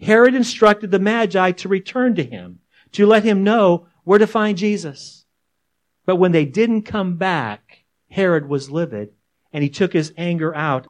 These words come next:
on them by killing all the baby boys, two years old and younger. And while this was going on, an angel told Joseph to take Mary and Jesus to Egypt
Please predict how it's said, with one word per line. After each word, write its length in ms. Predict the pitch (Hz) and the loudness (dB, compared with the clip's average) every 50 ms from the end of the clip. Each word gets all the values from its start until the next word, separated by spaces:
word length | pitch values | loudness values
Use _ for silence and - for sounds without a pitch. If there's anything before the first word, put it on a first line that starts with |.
| - | -8
on 440 | 147 151 156 151 151 165 147 127 - - | -4 -2 0 0 -2 -4 -6 -12 -10 -4
them 380 | 185 208 202 165 135 123 127 123 | -2 0 0 0 0 -2 -4 -4
by 140 | - 143 139 | -6 -6 -8
killing 640 | 135 - - - 208 185 165 147 135 123 123 127 123 _ - | -8 -6 -2 -2 0 0 0 -2 -2 -4 -4 -8 -10 _ -8
all 300 | 139 151 165 175 180 180 | -4 -2 0 0 0 0
the 120 | 170 160 | -2 -2
baby 280 | 151 170 165 160 160 156 | -2 -2 -2 -2 -4 -4
boys, 640 | 147 156 165 156 139 123 123 - _ - - - _ _ | -6 -4 -6 -6 -6 -8 -12 -20 _ -20 -20 -20 _ _
two 140 | _ - 160 | _ -6 -6
years 340 | 151 147 139 135 127 123 - | -4 -2 -2 -4 -4 -6 -8
old 360 | - 139 127 120 110 107 - _ _ - | -12 -12 -10 -8 -10 -10 -12 _ _ -20
and 280 | 117 110 107 101 101 113 _ _ - | -16 -14 -14 -16 -16 _ _ _ -20
younger. 460 | 110 107 98 92 90 - - - _ _ _ _ _ _ _ _ _ _ _ _ _ _ _ _ _ _ _ _ _ _ _ _ _ _ _ _ _ _ _ _ _ _ - | -18 -18 -18 -18 -20 -20 -20 -20 _ _ _ _ _ _ _ _ _ _ _ _ _ _ _ _ _ _ _ _ _ _ _ _ _ _ _ _ _ _ _ _ _ _ -4
And 120 | 170 175 | 0 2
while 140 | 175 156 151 | 4 4 6
this 200 | 160 247 247 247 | 6 4 4 2
was 140 | 233 170 160 | -2 -2 0
going 260 | 180 165 151 143 135 | 2 2 2 2 2
on, 300 | 135 135 156 185 202 - _ _ _ - - | 2 2 2 2 0 -2 _ _ _ -6 -2
an 120 | 160 170 | 0 2
angel 260 | 190 208 233 226 240 | 2 2 2 0 -2
told 280 | - - 214 214 196 165 | 0 4 4 4 4 4
Joseph 440 | 147 214 226 247 240 247 - 190 180 | 6 6 8 8 6 6 2 -2 0
to 80 | 196 180 | 0 -2
take 460 | 185 - 202 196 190 185 190 - _ _ _ _ _ - | 0 2 2 2 2 2 0 -4 _ _ _ _ _ -4
Mary 500 | 156 170 180 196 196 202 202 196 196 - | 0 2 2 4 6 6 6 4 2 -4
and 320 | 170 196 214 240 240 226 170 | -4 -2 0 2 0 0 0
Jesus 640 | - 170 165 151 151 151 160 180 180 - - - - _ | 0 2 2 2 2 0 -2 -4 -4 -6 -14 -20 -16 _
to 140 | - 170 170 | -6 -2 -2
Egypt 540 | 196 196 180 - 143 127 - _ - - | -2 -2 -2 -6 -10 -10 -10 _ -20 -20